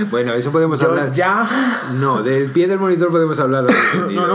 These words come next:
Speaker 2: no.
Speaker 1: Y no es que va... Es que claro, te dicen, "No, es que el monitor de tu, de, o sea, el pie de tu monitor va a costar mil euros".
Speaker 2: Mil
Speaker 1: Bueno,
Speaker 2: euros.
Speaker 1: eh, bueno, y cuesta mil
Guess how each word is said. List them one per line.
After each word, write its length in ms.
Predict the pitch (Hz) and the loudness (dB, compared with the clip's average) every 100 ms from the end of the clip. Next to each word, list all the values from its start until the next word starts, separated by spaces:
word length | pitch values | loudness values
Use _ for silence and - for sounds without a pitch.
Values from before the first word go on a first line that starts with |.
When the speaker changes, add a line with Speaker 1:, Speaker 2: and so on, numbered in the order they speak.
| 202 | -2
Speaker 2:
no. 60 | 107 | -2
Speaker 1:
Y 140 | 110 | -2
no 220 | 113 131 147 | -2 -2 0
es 180 | 151 | -2
que 140 | 135 139 | -2 -2
va... 160 | 135 | 0
Es 680 | 123 123 123 123 117 - 113 | -2 -2 -2 -4 -8 -10 -8
que 120 | 131 | -4
claro, 180 | 135 147 | -2 -2
te 60 | 117 | -2
dicen, 180 | 117 104 | -4 -2
"No, 100 | 160 | -2
es 120 | 151 | -2
que 40 | |
el 40 | 127 | -2
monitor 300 | 131 135 143 | -2 -2 -2
de 80 | 139 | 0
tu, 680 | 143 139 139 135 135 127 | 0 0 0 0 0 -2
de, 320 | 117 120 123 120 | -6 -6 -4 -4
o 60 | |
sea, 140 | 117 110 | -4 -4
el 60 | |
pie 140 | 104 143 | 0 0
de 80 | 147 | 0
tu 80 | 143 | 0
monitor 280 | 143 139 | 0 2
va 60 | 156 | 2
a 20 | |
costar 220 | 156 127 | 0 -2
mil 160 | 104 98 | -2 -2
euros". 400 | 143 120 90 - | -2 -2 -4 -4
Speaker 2:
Mil 120 | 127 | -2
Speaker 1:
Bueno, 60 | 110 110 | 0 0
Speaker 2:
euros. 200 | 101 82 - - - - | -2 -6 -14 -20 -20 -16
Speaker 1:
eh, 80 | - | -8
bueno, 180 | 127 | -6
y 100 | 117 | -6
cuesta 280 | - 135 135 | -4 -2 -2
mil 100 | 131 | 0